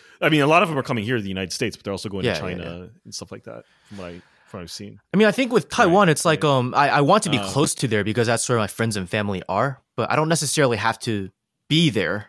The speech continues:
Speaker 2: I mean, I don't mind living there if I ha-, if I can get a job there and, like, live a decent life.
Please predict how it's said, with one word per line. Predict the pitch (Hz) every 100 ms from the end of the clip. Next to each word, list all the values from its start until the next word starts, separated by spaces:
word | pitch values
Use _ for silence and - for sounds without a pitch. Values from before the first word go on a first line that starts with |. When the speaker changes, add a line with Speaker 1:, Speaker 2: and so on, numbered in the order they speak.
| _
Speaker 2:
I | 117
mean, | 120
I |
don't | 131 156
mind | 139 135 123
living | 143 156
there | 131
if | 123
I | 120
ha-, | 135
if | 120
I | 143
can | 135
get | 127
a | 110
job | 143 170 143
there | 151 135
and, | 131 123 123
like, | 120 117
live | 135
a |
decent | 123 131 143
life. | 123 135 127